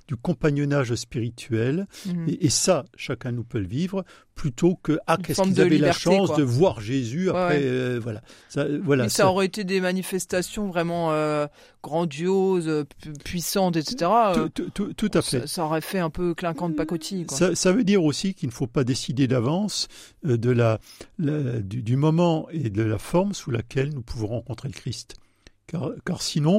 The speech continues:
Speaker 1: on risque d'être comme dans ces histoires, vous savez, où celui qui a attendu toute sa journée pour
Speaker 2: Ouais.
Speaker 1: rencontrer Jésus, qui est passé sous vingt-cinq formes et qui n-, et, et, et qui ne l'a jamais, euh, qui ne l'a jamais reconnu parce qu'il avait une, une idée trop figée
Speaker 2: Mhm.
Speaker 1: de la façon dont Jésus devait se présenter.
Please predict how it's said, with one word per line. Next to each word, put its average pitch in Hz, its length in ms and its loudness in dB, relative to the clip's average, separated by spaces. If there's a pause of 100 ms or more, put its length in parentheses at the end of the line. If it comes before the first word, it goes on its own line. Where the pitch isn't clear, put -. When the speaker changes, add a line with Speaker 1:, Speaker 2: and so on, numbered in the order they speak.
Speaker 1:
on 156 40 0
risque 135 300 -2
d'être 120 180 -2
comme 127 160 -4
dans 110 100 -2
ces 104 260 -6
histoires, 170 260 -2
vous 120 100 -2
savez, 120 320 0
où 113 60 0 (260)
celui 120 240 -4
qui - 120 -6
a 127 40 -2
attendu 117 300 -4
toute - 160 -4
sa 143 140 0
journée 135 340 2
pour - 180 -8
Speaker 2:
Ouais. 160 80 -2
Speaker 1:
rencontrer 139 360 -2
Jésus, 110 440 2 (240)
qui - 120 -6
est - 20 -2
passé 131 380 -2
sous - 200 -8
vingt-cinq 113 440 -6
formes 175 360 0 (300)
et 127 100 2
qui - 200 -6
n-, 113 120 -4 (220)
et, - 60 -6
et, - 380 -4
et 123 40 0
qui - 140 -4
ne 143 60 2
l'a 156 80 8
jamais, 170 500 2 (100)
euh, - 640 -8
qui - 100 -6
ne 127 60 0
l'a 131 80 4
jamais 139 200 2
reconnu 147 440 2
parce - 220 0
qu'il 147 180 0
avait 147 220 4
une, 139 320 -2
une 151 180 -2
idée 165 220 2
trop - 300 0
figée 185 680 2
Speaker 2:
Mhm. 180 280 -4
Speaker 1:
de 165 100 0
la 143 120 4
façon 175 360 -4
dont 165 160 -2
Jésus 143 340 0
devait 127 180 -2
se - 60 -8
présenter. 113 440 -4